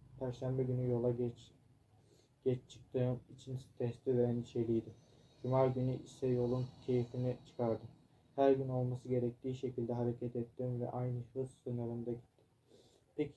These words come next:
geçen haftanın her günü işe gitmem ne kadar zamanımı aldı? On bir dakika.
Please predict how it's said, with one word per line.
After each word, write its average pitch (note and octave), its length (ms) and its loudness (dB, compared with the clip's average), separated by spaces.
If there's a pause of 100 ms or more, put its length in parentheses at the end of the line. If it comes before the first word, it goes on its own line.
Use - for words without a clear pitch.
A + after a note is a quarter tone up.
geçen C3+ 360 -2 (280)
haftanın B2+ 580 -2
her C#3 160 4
günü B2 360 0 (180)
işe - 180 -6
gitmem B2+ 460 -6 (280)
ne C3 160 -4
kadar B2 260 0
zamanımı G#2+ 580 -6
aldı? G#2 320 -6 (640)
On C#3 180 0
bir C3 140 4
dakika. - 400 -4